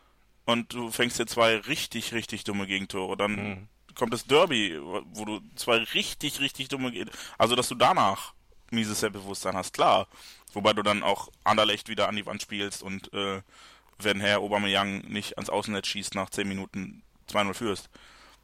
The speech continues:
Speaker 1: Ich, also, dieses, "Wir haben kein Selbstbewusstsein und machen deshalb Fehler", das würde ich jetzt nicht unterschreiben.
Speaker 2: Ja, bei den letzten Spielen würde ich schon sagen. Also, gerade so das Hamburg-Spiel oder so, da, da hat die Mannschaft jetzt, äh, dann schon nicht mehr vor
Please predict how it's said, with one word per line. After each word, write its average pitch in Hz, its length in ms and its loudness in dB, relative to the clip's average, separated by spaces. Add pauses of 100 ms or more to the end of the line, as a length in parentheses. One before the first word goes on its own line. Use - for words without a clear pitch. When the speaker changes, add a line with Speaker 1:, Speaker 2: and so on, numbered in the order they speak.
(300)
Speaker 1:
Ich, - 320 -2
also, 110 300 6 (240)
dieses, 110 460 0 (120)
"Wir 104 100 6
haben 113 100 4
kein 101 160 4
Selbstbewusstsein 131 680 2
und 104 100 -2
machen 101 220 0
deshalb 101 260 2
Fehler", 120 200 0
das - 300 -4 (120)
würde 127 180 -4
ich - 60 -4
jetzt - 140 -4
nicht 156 100 -8
unterschreiben. - 500 -8 (800)
Speaker 2:
Ja, 98 100 6
bei 110 120 10
den 107 100 4
letzten 117 260 6
Spielen 214 280 2
würde - 140 0
ich - 60 -4
schon 175 200 2
sagen. 98 360 4
Also, 110 220 2
gerade 135 400 10
so 143 140 4
das 131 160 8
Hamburg-Spiel 185 600 4
oder 165 200 10
so, 156 120 2
da, 147 180 8
da 143 280 12
hat 135 140 6
die 156 80 4
Mannschaft 151 400 4
jetzt, 143 240 0
äh, 139 460 10
dann 135 340 2
schon 143 180 2
nicht 139 140 -2
mehr 139 160 6
vor 131 340 6